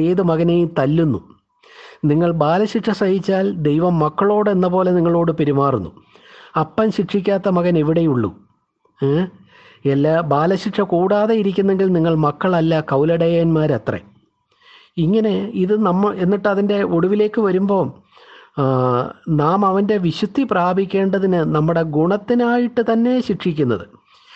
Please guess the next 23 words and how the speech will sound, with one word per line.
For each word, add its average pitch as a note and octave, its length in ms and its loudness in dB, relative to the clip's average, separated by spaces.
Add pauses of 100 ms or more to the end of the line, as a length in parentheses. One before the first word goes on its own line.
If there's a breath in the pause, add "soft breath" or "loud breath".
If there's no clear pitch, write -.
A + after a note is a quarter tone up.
(360 loud breath)
ഏത് F3 280 2
ശിക്ഷയും G#3 480 -2
തൽക്കാലം G#3 580 0
സന്തോഷകരമല്ല, G#3 880 0
ദുഃഖകരമത്രേ D#3 800 0
എന്ന് C#3+ 220 2
തോന്നും. A#2+ 320 0 (520 loud breath)
പിന്നത്തേതിലോ, D3+ 720 0 (560 soft breath)
അതിനാൽ F3+ 500 0
അഭ്യാസം F#3+ 500 -2
വന്നവർക്ക് E3 440 0
നീതി E3 420 0
എന്ന D#3+ 160 2
സമാധാന D3+ 560 0
ഫലം C#3+ 280 0
ലഭിക്കും C3+ 440 -2 (500 soft breath)
എന്നാണ് C#3 440 0
പറഞ്ഞാണ് C3 560 -2 (500 loud breath)
ആ B2+ 180 -2
ബാലശിക്ഷയെക്കുറിച്ചുള്ള C#3+ 1120 -2
ആ B2 160 -2
ഭാഗം, B2 320 -4 (600 soft breath)
ആ, C3 60 -8